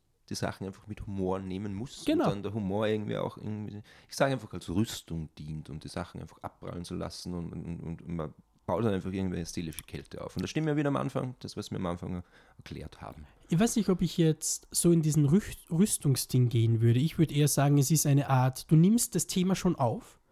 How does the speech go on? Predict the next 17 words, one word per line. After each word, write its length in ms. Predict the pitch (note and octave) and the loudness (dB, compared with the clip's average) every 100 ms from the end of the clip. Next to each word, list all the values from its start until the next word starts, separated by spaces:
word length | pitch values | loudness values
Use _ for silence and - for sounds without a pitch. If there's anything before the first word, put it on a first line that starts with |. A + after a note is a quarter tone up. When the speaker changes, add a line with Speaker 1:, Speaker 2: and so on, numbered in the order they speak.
| _ _ | _ _
Speaker 2:
und, 280 | E3+ D3+ - - _ | 4 4 2 -16 _
und, 340 | - C#3+ - | 2 2 2
und, 380 | - C#3 C3+ B2+ | 4 6 6 4
ähm, 260 | B2 A#2+ A#2 - _ - | 4 4 4 -2 _ -4
beschäftigst 540 | - F3 G#3 - D3+ | 2 2 2 0 0
dich 160 | C#3 - | 0 4
damit, 420 | B2 D3 - - | 6 4 2 -4
Speaker 1:
Mhm, 60 | A2 | -2
mhm. 200 | F#2+ G2 - E2+ E2 - | -2 -6 -10 -12 -12 -2
Speaker 2:
aber 240 | D3 C3+ | 2 2
du, 340 | C3+ C#3 C3 B2+ - _ _ _ _ _ _ _ _ _ - | 2 4 4 4 -2 _ _ _ _ _ _ _ _ _ 0
du, 400 | D3 C#3+ C#3 C#3+ - _ _ _ _ | 6 8 8 4 0 _ _ _ _
du 540 | - C#3 C3+ C3 B2+ B2 - _ _ _ _ | 2 6 6 4 2 0 -8 _ _ _ _
Speaker 1:
Hältst 280 | F#2+ F#2 - | -4 -4 -4
es 120 | D#2 | -8
auf 140 | D2+ - | -10 -10
Distanz. 600 | D#2+ - D#2 - - | -12 -10 -8 -10 -14